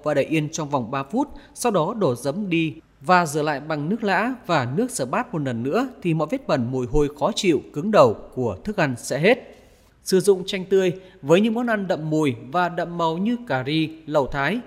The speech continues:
khi đựng bằng hộp nhựa rất dễ bị bám mùi và màu. Cách xử lý là ngay khi lấy thức ăn ra khỏi hộp nhựa, bạn lấy chanh tươi tra sát lên thành hộp, sau đó ngâm với nước ấm rồi rửa lại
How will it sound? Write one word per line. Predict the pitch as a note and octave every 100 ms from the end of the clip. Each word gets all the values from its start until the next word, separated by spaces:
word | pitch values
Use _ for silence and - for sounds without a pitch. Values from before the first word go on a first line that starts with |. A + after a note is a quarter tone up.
| - - -
khi | F#3
đựng | E3+ D3+
bằng | C#3+
hộp | C#3+ C#3
nhựa | D#3+ C#3
rất | C3 C4+
dễ | - A3
bị | G#3
bám | C#3 C3+ F3+ A3
mùi | D3 A#2
và | - B2
màu. | B2 C3+ - - _ _
Cách | - C#4
xử | - D#3
lý | C#3 F3+ B3+ - -
là | E3 F#3+
ngay | A3+
khi | A#3+ B3
lấy | G#3 G3
thức | C#4+
ăn | G3 F3+
ra | F3+
khỏi | F3 C3+
hộp | C3+ -
nhựa, | D3+ C#3+ - - -
bạn | E3+ C#3+
lấy | D3 G#3+
chanh | - E3
tươi | - E3 D3+
tra | - D#3+
sát | D3 - C#4+
lên | A3 F3
thành | D#3 C3
hộp, | D3 C#3 - -
sau | - F3
đó | D3 G3
ngâm | F#3+ D#3+
với | C#3 E3
nước | G#3+ E3+
ấm | D#3 G3 C4+
rồi | G#3 D#3
rửa | C3+ C#3
lại | C#3